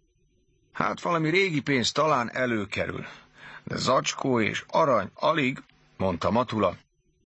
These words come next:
és a gondolatok most már szétszaladtak a lehetőségek csillogó terhével.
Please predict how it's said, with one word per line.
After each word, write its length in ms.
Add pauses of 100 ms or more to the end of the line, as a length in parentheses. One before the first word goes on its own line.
(180)
és 180
a 60
gondolatok 560
most 200
már 180
szétszaladtak 800
a 60
lehetőségek 880
csillogó 540
terhével. 720